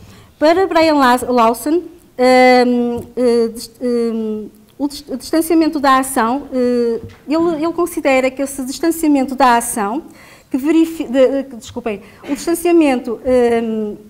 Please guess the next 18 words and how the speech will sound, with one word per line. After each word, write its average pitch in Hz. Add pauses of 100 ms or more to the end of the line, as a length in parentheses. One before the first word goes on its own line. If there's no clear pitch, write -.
(180)
que -
ele 320
verifica, 269 (460)
ehm, 240 (360)
eh, 220
da 285
ação 294
do 302
aluno 294
ou 240
do 294
profissional 285
sobre 254
a 254
realidade 262 (280)
deve 302
ser -
uma 311